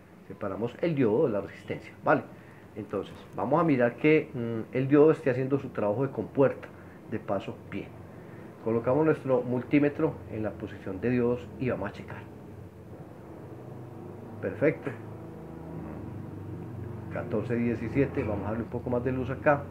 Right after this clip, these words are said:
para que observe mejor. Vamos a ver. Listo.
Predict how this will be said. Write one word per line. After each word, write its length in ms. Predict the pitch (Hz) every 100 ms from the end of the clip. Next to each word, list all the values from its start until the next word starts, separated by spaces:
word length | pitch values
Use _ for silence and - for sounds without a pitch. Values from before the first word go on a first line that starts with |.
| -
para 160 | 123 120
que 80 |
observe 320 | 120 - 127 139
mejor. 320 | 139 143 117 - - - - - - - - - - - - - - - - -
Vamos 160 | 120 120
a 80 | 73
ver. 100 | - - - - - - - - - - - - - - - - - - - - -
Listo. 340 | - -